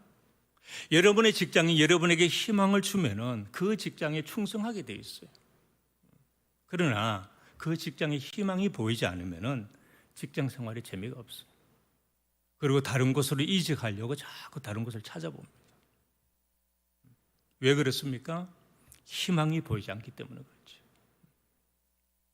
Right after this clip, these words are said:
여러분, 인간은 희망을 품고 사는 존재입니다.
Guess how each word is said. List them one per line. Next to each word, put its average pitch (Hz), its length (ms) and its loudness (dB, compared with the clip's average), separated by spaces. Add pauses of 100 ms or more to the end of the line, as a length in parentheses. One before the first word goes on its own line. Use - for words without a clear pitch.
(560)
여러분, 196 200 8
인간은 135 640 4
희망을 170 540 0
품고 190 800 0
사는 143 640 -2
존재입니다. 113 680 -8